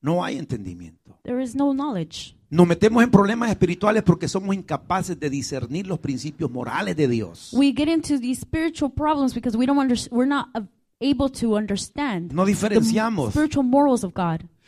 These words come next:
Speaker 1: Cuando enfrentamos una situación
Speaker 2: When we get into a
Speaker 1: o
Speaker 2: situation
Speaker 1: tomamos una decisión
Speaker 2: or we make a decision
Speaker 1: y decimos, "No veo nada de malo en eso."
Speaker 2: and we say,
Speaker 1: <laughs>
Speaker 2: "Well, I don't see anything wrong
Speaker 1: Yo no
Speaker 2: with
Speaker 1: veo
Speaker 2: that.
Speaker 1: que eso sea malo.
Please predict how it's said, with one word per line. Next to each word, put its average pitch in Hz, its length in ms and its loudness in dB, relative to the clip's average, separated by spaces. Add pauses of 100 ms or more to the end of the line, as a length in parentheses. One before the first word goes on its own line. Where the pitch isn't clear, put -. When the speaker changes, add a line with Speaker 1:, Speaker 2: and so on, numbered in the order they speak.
(120)
Speaker 1:
Cuando 185 260 6
enfrentamos 220 480 4
una 247 160 6
situación 165 840 0
Speaker 2:
When 247 140 4
we 277 100 4
get 320 100 0
into 302 320 0
a 233 80 -4
Speaker 1:
o 247 40 -4
Speaker 2:
situation 214 480 4
Speaker 1:
tomamos 202 420 8
una 247 180 8
decisión 175 760 4
Speaker 2:
or 240 120 6
we 247 200 4
make 262 360 -2
a - 20 -6
decision 185 680 -6 (180)
Speaker 1:
y 165 100 10
decimos, 202 460 8
"No 247 160 4
veo 262 200 8
nada 262 220 4
de 277 100 6
malo 262 260 2
en 240 100 4
eso." 120 420 0
Speaker 2:
and 247 220 4
we 262 100 4
say, 247 240 6
Speaker 1:
<laughs> - 0 -
Speaker 2:
"Well, 240 340 -2
I - 60 -4
don't 359 140 0
see - 100 -2
anything 262 260 -2
wrong - 180 0
Speaker 1:
Yo 330 60 6
no 392 100 0
Speaker 2:
with - 80 -2
Speaker 1:
veo 427 100 12
Speaker 2:
that. - 60 6
Speaker 1:
que 214 80 8
eso 170 160 10
sea 147 180 4
malo. 131 480 0